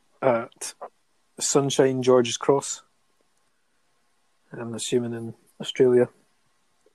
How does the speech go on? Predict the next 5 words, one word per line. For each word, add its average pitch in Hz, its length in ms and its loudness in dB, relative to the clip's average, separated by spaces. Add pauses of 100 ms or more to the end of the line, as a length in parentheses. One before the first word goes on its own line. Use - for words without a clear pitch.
(380)
Uh, 117 300 2
moved 120 360 4
to 117 320 4 (920)
Heidelberg 135 720 4
United 135 520 2